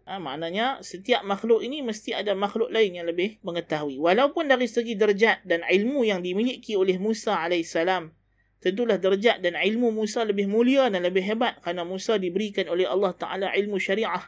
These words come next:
manakala Al-Khidir ini hanyalah diberikan oleh Allah Ta'ala ilmu pengetahuan tentang kejadian setempat di tempatnya. Kan? Dia tahu tentang perkara-perkara yang berlaku di tempatnya. Tetapi Allah nak supaya Musa menjadi tawaduk,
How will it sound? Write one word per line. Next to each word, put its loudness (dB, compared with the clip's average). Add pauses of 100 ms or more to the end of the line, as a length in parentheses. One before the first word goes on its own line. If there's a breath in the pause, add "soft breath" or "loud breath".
(120)
manakala 0
Al-Khidir 2
ini -4
hanyalah -2
diberikan -2
oleh -2
Allah -2
Ta'ala -6
ilmu -4
pengetahuan -2
tentang -4
kejadian 2
setempat 0
di -2
tempatnya. 0 (160)
Kan? -2
Dia -2
tahu 2
tentang -6
perkara-perkara 0
yang 0
berlaku 0
di -4
tempatnya. -2
Tetapi -4
Allah 2
nak -2
supaya 2
Musa -2
menjadi -4
tawaduk, 4